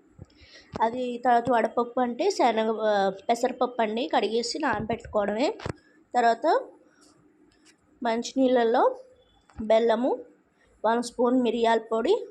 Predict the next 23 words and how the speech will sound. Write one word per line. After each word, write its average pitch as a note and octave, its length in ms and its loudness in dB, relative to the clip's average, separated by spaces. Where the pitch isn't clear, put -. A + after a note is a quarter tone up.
ఒక C4 120 -4
హాఫ్ A3 180 2
స్పూన్ D4 400 -2
ఇలాచీ A#3 420 2
పొడి A#3 300 0
వేసి A#3 360 -4
కలుపుకోవడమే. A#3+ 720 0
చెంబు A#3+ 300 0
కానీ A#3+ 280 2
స్పూన్ A#3+ 360 -4
కానీ B3 220 0
ఆ C4+ 100 2
రెండు A3+ 280 0
కొత్తయేనండి, A#3 880 -2
ఒకసారి A3+ 420 0
వాడిని A3+ 440 2
మళ్ళీ A3+ 240 -4
దేవుడి G#3 300 0
దగ్గర G#3+ 240 -4
వాడము G#3+ 400 0
కదా, G#3+ 260 -4
ఇంట్లో G#3 380 -4
వాడిని G3 440 -4